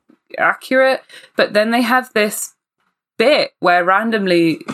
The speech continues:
like, some of the wizard characters are like, "Do you wanna go for a drink somewhere?" And she's like, "Yeah, sure." And then they do another thing where they open up into one of those interdimensional pockets, and they're, like, in a public park, and then they go into this interdimensional space,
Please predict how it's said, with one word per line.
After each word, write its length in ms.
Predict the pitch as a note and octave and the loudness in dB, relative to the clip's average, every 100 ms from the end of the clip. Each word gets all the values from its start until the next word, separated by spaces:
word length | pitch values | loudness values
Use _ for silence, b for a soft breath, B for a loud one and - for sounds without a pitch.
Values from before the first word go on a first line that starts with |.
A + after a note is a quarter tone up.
| - | -4
like, 320 | D#3 D3 - b b _ | -2 -4 -10 b b _
some 180 | - G3 | -4 -2
of 100 | F3 | 0
the 120 | F3+ | 0
wizard 320 | F3 A#3 B3+ | 0 0 -4
characters 560 | - F3 E3+ E3 F3+ D#3+ | -2 0 0 -2 -2 0
are 60 | E3 | 0
like, 320 | D3+ - E3+ | 0 -4 -8
"Do 100 | - | 0
you 80 | F#3 | 2
wanna 160 | E3+ E3 | 2 2
go 200 | D#3+ D#3+ | 0 -2
for 100 | E3 | -4
a 60 | |
drink 320 | D#3+ F#3 F3 | -2 -2 -4
somewhere?" 400 | - E3 D#3 D3 | -2 -2 0 -2
And 120 | D3+ D3+ | -2 -2
she's 200 | D3+ D3 | -2 -2
like, 180 | - | -2
"Yeah, 180 | F#4 C#4 | -2 -2
sure." 380 | D#3+ - D3 D3+ B B B B | -2 -2 -2 -4 B B B B
And 240 | - F3+ | -2 -2
then 300 | F#3+ F#3+ G3 - | -2 -2 -6 -2
they 120 | G3+ | -2
do 240 | F3 A3+ | 0 2
another 320 | A3 G#3 C#4 D#4+ | 2 2 0 0
thing 300 | - E3+ E3+ | 0 -2 0
where 120 | E3+ | 0
they 140 | E3+ | 2
open 340 | F3 G3 - F#3 | 0 -2 -2 -2
up 240 | F3 - | -2 -2
into 400 | F#3 E3+ F3+ - - | -4 0 0 0 0
one 160 | F3+ | 0
of 60 | D#3+ | 2
those 200 | D#3+ D#3+ | 0 2
interdimensional 800 | D#3+ D#3 E3 D#3+ D#3+ - D3+ E3 | 0 0 -2 0 -2 -4 -6 -4
pockets, 640 | - F#3 - - - - - b b b - | -4 -4 -4 -6 -8 -16 -18 b b b -6
and 140 | F#3 | -2
they're, 100 | F#3+ | -2
like, 380 | G3 F#3+ F3+ - - | 0 -2 -2 -8 -4
in 120 | B3 | -2
a 80 | C4 | -2
public 420 | - B3+ C4 - | -2 -2 -2 -4
park, 460 | - D3 D3 - - _ _ _ _ _ | -2 0 0 -4 -14 _ _ _ _ _
and 160 | F3+ F3+ | -2 2
then 100 | F3 | 2
they 120 | F3 | 2
go 220 | E3 G3 | 2 0
into 240 | A3+ A3+ G3 | 0 -2 -2
this 180 | F3 - | -4 0
interdimensional 840 | G#3 A3 A#3 A3 G#3 G3 - G3 | 2 2 2 0 0 -2 -2 -4
space, 380 | - E3 D#3+ - | -2 -2 -2 -6